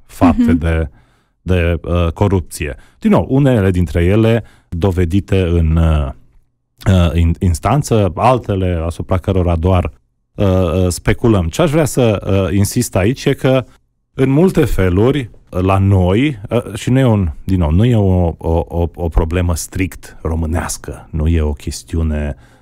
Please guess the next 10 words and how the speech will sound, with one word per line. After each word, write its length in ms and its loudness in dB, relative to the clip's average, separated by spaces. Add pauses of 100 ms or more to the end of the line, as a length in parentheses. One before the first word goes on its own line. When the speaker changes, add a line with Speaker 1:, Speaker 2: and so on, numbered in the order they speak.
(120)
Speaker 1:
care 220 -4
să 160 -6
vizeze 540 -2 (280)
strict 460 -6
modul 360 0
în 100 0
care 380 -4
România 720 -2
construiește 520 -8
autostrăzi. 640 -6